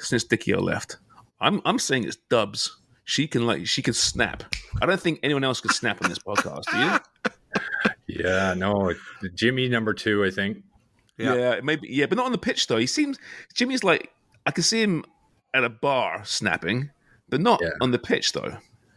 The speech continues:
Speaker 2: Yeah.
Speaker 1: Whereas Dubs, I can see her snapping anywhere.
Speaker 3: Well, she always
Speaker 2: Yeah.
Speaker 3: talks about hard tackles. Can see that in a second.
Speaker 2: Jimmy, uh, Jimmy can fight.
Speaker 1: You seen him fight?
Speaker 2: I, I have seen him fight.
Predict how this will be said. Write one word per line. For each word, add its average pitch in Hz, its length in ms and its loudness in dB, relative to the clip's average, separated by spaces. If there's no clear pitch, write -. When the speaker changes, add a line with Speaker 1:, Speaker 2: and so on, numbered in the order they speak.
Speaker 2:
Yeah. 87 340 0
Speaker 1:
Whereas 127 220 2
Dubs, - 580 -2
I 120 60 -4
can 131 80 0
see - 160 2
her 113 40 4
snapping 104 360 -2
anywhere. 135 440 -2
Speaker 3:
Well, 151 160 0
she - 140 -2
always 165 200 2
Speaker 2:
Yeah. - 60 -6
Speaker 3:
talks 143 200 0
about 120 180 -2
hard 120 320 -2
tackles. 104 600 -2
Can 131 120 0
see 135 280 -2
that 120 200 2
in 117 80 -4
a 107 80 -2
second. - 480 -2
Speaker 2:
Jimmy, 139 420 0
uh, 107 280 2
Jimmy 127 300 -2
can 117 120 -2
fight. 117 440 0
Speaker 1:
You 120 100 -2
seen 139 160 2
him 143 100 -2
fight? - 280 -2
Speaker 2:
I, 101 60 -4
I 104 80 0
have 117 200 0
seen 104 180 2
him 90 120 -2
fight. 90 300 0